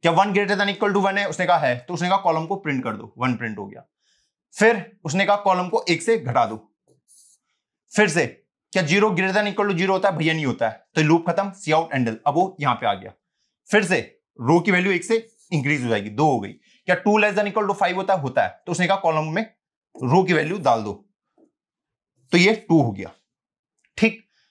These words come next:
अब फिर से वही, क्या टू greater than equal to one होता है, उसने कहा होता है, उसने कहा कॉलम को प्रिंट कर दो, प्रिंट कर दिया।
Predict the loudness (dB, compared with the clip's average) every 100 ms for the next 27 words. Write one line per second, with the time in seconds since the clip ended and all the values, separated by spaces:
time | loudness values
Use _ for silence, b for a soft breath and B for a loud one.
0 | _ 0 0 -2 0 2 0 -4 _ -4
1 | -4 0 0 2 2 2 0 -2 -2 -2
2 | 0 0 2 0 0 0 0 0 0 -4
3 | -2 -4 0 0 -2 -6 -10 -2 -2 -2
4 | -6 -14 -20 _ _ _ _ _ _ _
5 | _ _ -4 -2 -4 -12 -18